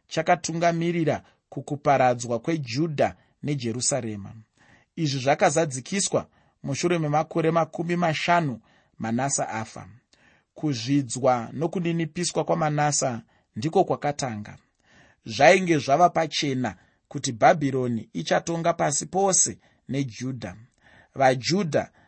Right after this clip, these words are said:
vaizova nhapwa navaranda veBhabhironi makore mazhinji. Mwari zvino akashandisa vaAsiria seshamhu yokurova nayo Manasa. Ari pakutambudzika kukuru senhapwa kuBhabhironi,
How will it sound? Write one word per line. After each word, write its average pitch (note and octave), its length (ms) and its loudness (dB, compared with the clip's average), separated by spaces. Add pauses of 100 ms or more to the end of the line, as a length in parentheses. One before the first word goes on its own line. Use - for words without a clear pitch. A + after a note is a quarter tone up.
(140)
vaizova D3 500 4
nhapwa D3 500 2
navaranda D3+ 640 6
veBhabhironi C3 840 0 (220)
makore C3 380 -2
mazhinji. G#2+ 720 -6 (560)
Mwari C3+ 420 2
zvino D#3+ 600 0 (400)
akashandisa F3 840 2
vaAsiria D3+ 840 0 (380)
seshamhu D#3 920 2 (340)
yokurova D#3 480 2
nayo C#3+ 340 2
Manasa. B2 640 -4 (600)
Ari G3 260 4
pakutambudzika C#3+ 800 -2
kukuru F3+ 360 -2
senhapwa D3 720 -2
kuBhabhironi, A#2+ 880 -4